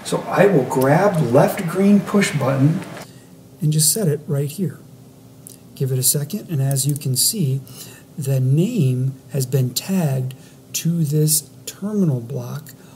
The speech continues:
on the P L C. Then I do the same thing for the left. I come down here, grab this, gonna go to Q zero dot zero, drop that in, and your left red light is now tagged to here. I can turn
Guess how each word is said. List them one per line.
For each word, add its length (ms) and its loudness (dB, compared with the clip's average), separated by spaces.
on 180 0
the 80 2
P 220 -6
L 140 -8
C. 380 -2
Then 100 0
I 120 0
do 120 -2
the 120 -4
same 340 0
thing 260 -2
for 160 -4
the 100 -6
left. 540 -8
I 40 -10
come 240 -8
down 260 -10
here, 340 -4
grab 260 -10
this, 380 -4
gonna 160 2
go 80 -2
to 80 -6
Q 540 -2
zero 500 0
dot 360 -8
zero, 440 -6
drop 320 -2
that 240 -6
in, 300 0
and 180 -2
your 180 -2
left 480 -2
red 360 -4
light 380 -6
is 120 -4
now 180 -4
tagged 360 -6
to 40 -8
here. 320 -8
I 140 -4
can 160 -2
turn 320 -6